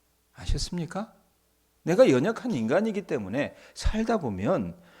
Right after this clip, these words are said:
여러분, 내가 암에 걸릴 수도 있는 겁니다. 안 그렇습니까? 그거 가지고 여러분 탓하거나 책하거나 이러지 말란 얘기입니다. 못마땅한 눈으로 쳐다보지 마시고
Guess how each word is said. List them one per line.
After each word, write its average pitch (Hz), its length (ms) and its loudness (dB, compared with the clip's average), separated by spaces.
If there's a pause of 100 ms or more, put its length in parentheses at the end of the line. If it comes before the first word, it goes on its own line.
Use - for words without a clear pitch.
(280)
여러분, 220 220 -6
내가 202 280 -10
암에 123 200 -4
걸릴 104 240 -4
수도 - 220 -12
있는 92 300 -10
겁니다. 190 480 -12 (1300)
안 113 160 -14
그렇습니까? 147 560 -10 (1040)
그거 226 280 2
가지고 175 460 4
여러분 107 340 -2
탓하거나 160 680 -6
책하거나 202 640 -8
이러지 147 220 -4
말란 160 440 -4
얘기입니다. - 420 -16 (760)
못마땅한 180 760 -2
눈으로 104 220 -4
쳐다보지 117 520 -4
마시고 104 760 0